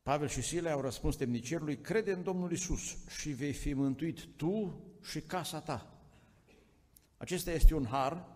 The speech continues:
dar și o obligație, am putea spune, pentru ca să ne interesăm de mântuirea noastră și a întregii case. De altfel, Dumnezeu a rânduit copiii să se nască în familiile noastre sub autoritatea părintească,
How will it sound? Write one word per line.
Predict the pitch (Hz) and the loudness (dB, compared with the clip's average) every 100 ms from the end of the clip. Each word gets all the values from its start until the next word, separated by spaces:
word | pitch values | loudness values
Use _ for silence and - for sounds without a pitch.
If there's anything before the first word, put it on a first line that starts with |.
| - - - - | -20 -20 -20 -18
dar | 117 139 135 | -6 -4 2
și | - 180 180 - - - - - - - | 2 2 -4 -6 -14 -18 -20 -20 -20 -6
o | 123 | -2
obligație, | 139 127 175 151 233 - 117 | -2 2 2 4 2 2 -4
am | 104 | -4
putea | 107 101 | -4 -4
spune, | - - 90 - - - - - - - - - - - - - | -6 -8 -10 -10 -20 -20 -20 -20 -20 -20 -20 -20 -20 -20 -20 -14
pentru | - 120 123 | -6 -4 -4
ca | 127 127 | -6 -6
să | - 160 | -4 -2
ne | 160 143 143 | 0 0 -2
interesăm | 143 135 131 127 - 151 135 | -2 0 -2 -4 0 0 2
de | 127 | 0
mântuirea | 123 120 135 123 | 0 0 0 -2
noastră | 101 107 151 147 196 208 170 - - - - | -2 0 0 -2 -4 -6 -6 -12 -20 -20 -8
și | - | -2
a | |
întregii | 202 202 170 170 | 0 0 0 -2
case. | 151 104 - - - - - - - - - - - - - - - - - - - - - | -2 -4 -6 -12 -20 -20 -20 -20 -20 -20 -20 -20 -20 -20 -20 -20 -20 -20 -20 -20 -20 -20 -12
De | - | -2
altfel, | 170 151 165 165 160 160 147 - - - - - - - - - - - - _ _ _ _ _ _ _ - | 0 0 0 2 4 4 2 -2 -12 -18 -20 -20 -20 -20 -20 -20 -20 -20 -20 _ _ _ _ _ _ _ -6
Dumnezeu | 135 147 143 190 | 0 0 2 2
a | 165 | 2
rânduit | 151 131 170 | 0 -2 -4
copiii | - 143 160 170 | -4 -6 -4 -8
să | 139 | -8
se | 127 | -6
nască | 131 143 - | -4 -4 -4
în | 131 | -6
familiile | 117 131 139 120 | -6 -4 -4 -4
noastre | 104 120 123 147 | -4 -2 -2 -4
sub | - 110 | -6 -2
autoritatea | 117 110 110 110 127 123 110 | -2 -2 -4 -2 -4 -2 -4
părintească, | - 123 107 98 101 90 - - | -2 -4 -2 -4 -4 -6 -8 -8